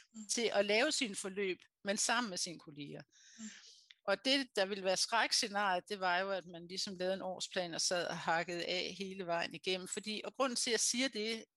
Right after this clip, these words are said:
Speaker 2: at skrækscenariet for mig, det er, at, øh, så tror jeg, at, øh, lærerne bliver stresset, og at faget bliver overloadet.
Speaker 1: Mm.
Speaker 2: Og det er for-, er, og det er også en anden ting, der er med tekster og sprog og skrive-,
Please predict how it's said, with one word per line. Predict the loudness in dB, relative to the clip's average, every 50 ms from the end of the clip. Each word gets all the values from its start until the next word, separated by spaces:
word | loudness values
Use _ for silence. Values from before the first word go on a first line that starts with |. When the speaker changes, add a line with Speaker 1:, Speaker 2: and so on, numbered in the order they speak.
| -8
Speaker 2:
at | -4 -4 -2 0
skrækscenariet | 0 0 2 2 2 2 2 -2 -4 -2 0 0 0 0 -2
for | -6 -8
mig, | -6 -2 0 0 0
det | -2 -4 -2
er, | -2 -2 -2 -2 -4 _ _ -20 -20 -20 -20 -20 -20 -20 -20 _ _ _ _ 0
at, | 0 0 0 0 -6 _ -20 -16 -10 -6
øh, | -4 -2 -2 -2 -2 -4 -2 -2
så | -2 -2
tror | 0 -2 -2 -2 0 0 2
jeg, | 2 4 4 4 4 2 2 2
at, | 0 0 -2 -2 _ _ _ _ _ _ _ _ _ _ _ -10 -10
øh, | -8 -8 -8 -10 -10 -8
lærerne | -2 2 4 4 4 4 2 0
bliver | -2 -4 -4 -2
stresset, | -2 -2 -2 0 0 0 2 2 2 0 0 -2 -8 -10 -12 -16 -20 -14 _ 0
og | 2 2 2 2 2
at | 2 0 0 0
faget | -4 -12 -8 -4 -2 0 0 0 -2 -4
bliver | -4 -4 -4
overloadet. | -4 -2 -4 -4 -4 -4 -6 -6 -6 -6 -8 -8 -10 -10 -10 -12 -12 -14 -16 -18 _ _ _ _ _ -20
Speaker 1:
Mm. | -20 -20 -20 -20 -20 -20 -20 -20 _ _ _ _ _ -20 -12 -8
Speaker 2:
Og | -8 -6 -6
det | -6
er | -6
for-, | -8 -8 -12 _ -6 -2
er, | 0 0 0 0 -2 -2
og | -2 -2 -2 0
det | 0 2
er | 4
også | 2 2 0 -2
en | -4 -4
anden | -4 -4 -4 -4
ting, | -4 -4 -2 -2 -4 -6 -8 -16 _ -6 -2
der | 0
er | 0 0 0
med | -2 -4 -6 -4
tekster | -4 -2 -2 -2 -2 -2 -4 -4 -4
og | -4 -2 -2
sprog | -4 -4 -6 -12 -8 -6 -4 -4 -4 -6 -6 -6
og | -6 -2 -2
skrive-, | -2 -2 -2 -2 -4 -4 -4 -6 -6